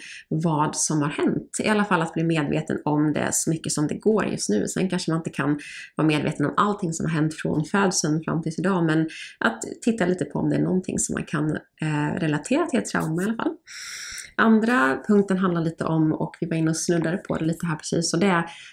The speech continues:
det är att jobba med, ehm, eh, intuition och energiarbete eller energiterapi. Så att det handlar just om att börja göra ett energiarbete i sig själv. Och här kan vi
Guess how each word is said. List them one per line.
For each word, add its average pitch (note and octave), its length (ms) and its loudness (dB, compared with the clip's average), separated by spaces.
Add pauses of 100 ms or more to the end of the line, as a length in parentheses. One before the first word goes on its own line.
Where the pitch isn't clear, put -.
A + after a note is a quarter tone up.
det F#3+ 120 2
är E3+ 100 4
att E3 220 0
jobba E3 360 2
med, D3+ 360 2 (260)
ehm, D#3 500 0 (540)
eh, D3 200 -4
intuition A3 800 4 (100)
och D#3+ 240 -2 (240)
energiarbete D#3+ 1700 0
eller E3 240 0
energiterapi. E3+ 1300 0
Så - 160 0
att E3+ 160 0 (420)
det F#3+ 100 2
handlar G#3 340 4
just E3+ 320 2
om E3 140 2
att D#3+ 200 0 (120)
börja D#3+ 380 2
göra D3+ 320 0
ett D#3 140 -6
energiarbete D#3+ 960 0
i E3+ 140 0
sig E3 200 0
själv. - 460 -2
Och F3 100 0
här G#3+ 220 0
kan G3 140 2
vi F#3+ 180 2